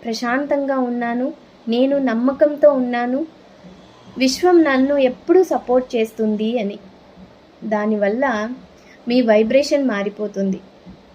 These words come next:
మీ వైబ్రేషన్ మారితే పరిస్థితులు వాటంతట అవే సర్దుకుపోతాయి. మేనిఫెస్టేషన్ అంటే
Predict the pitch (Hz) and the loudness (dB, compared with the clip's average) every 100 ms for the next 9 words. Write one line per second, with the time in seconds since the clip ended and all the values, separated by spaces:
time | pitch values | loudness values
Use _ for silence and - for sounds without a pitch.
0 | - - - - - - 233 226 208 220 | -20 -20 -20 -20 -20 -8 -4 2 2 2
1 | 247 269 269 262 226 214 220 262 311 262 | 2 2 2 -2 -2 -4 -4 -2 -2 -4
2 | - - - - - - 240 320 - 370 | -14 -20 -20 -20 -10 0 2 2 0 0
3 | 294 247 226 254 254 - - - 220 220 | 0 0 -2 -6 -10 -20 -20 -6 -2 0
4 | 247 262 302 269 233 254 254 196 220 208 | 0 0 0 0 0 -2 -2 -6 -6 -6
5 | 196 - 190 - - - - - _ _ | -8 -8 -10 -12 -18 -20 -20 -20 _ _
6 | - - - 220 214 247 262 262 - 254 | -20 -20 -8 -4 -2 0 2 2 2 -2
7 | 254 226 214 214 233 277 | -2 -6 -4 -4 -2 -2